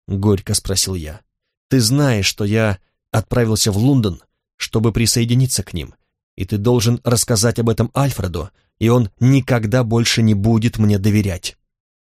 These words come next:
"Сомневаюсь, что он сейчас тебе доверяет", жизнерадостно заявил Пирлик. "Он мудрый человек, Альфред. Но он знает тебя, Утрит, он знает, что ты воин, а ему нужны воины". Помолчав, он вытащил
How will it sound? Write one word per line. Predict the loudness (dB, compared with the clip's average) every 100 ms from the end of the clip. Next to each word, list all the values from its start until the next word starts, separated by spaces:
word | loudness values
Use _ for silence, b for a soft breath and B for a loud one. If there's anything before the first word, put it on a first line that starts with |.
| _
"Сомневаюсь, | -8 -4 -2 0 2 2 2 -2
что | -2
он | -4
сейчас | -2 -2 0 0
тебе | -2 -4 0
доверяет", | 0 0 -2 -6 -12 -18 _ _
жизнерадостно | 0 2 2 2 0 0 -2 -2 -2
заявил | 0 0 0 -2
Пирлик. | -4 -6 -12 -4
"Он | 0 0
мудрый | 2 0 0 -2
человек, | 0 0 0 0 -2 -2
Альфред. | -4 -4 -8 -16 -18 _ _ _ _ _
Но | -4 0
он | 2
знает | 2 2 2 0 -2
тебя, | -2 0 0
Утрит, | 0 -4 -4 -8 -2
он | 0
знает, | 2 2 2 2 0
что | -2 -4
ты | -2 0
воин, | 0 0 0 -4 -4
а | 0
ему | 0 2 2
нужны | 2 0 0 0 0
воины". | 0 -2 -4 -10 -16 _ _ _ _ _ _ _ _
Помолчав, | 0 2 0 -4 -4 -4
он | -2 0
вытащил | 0 0 0 -2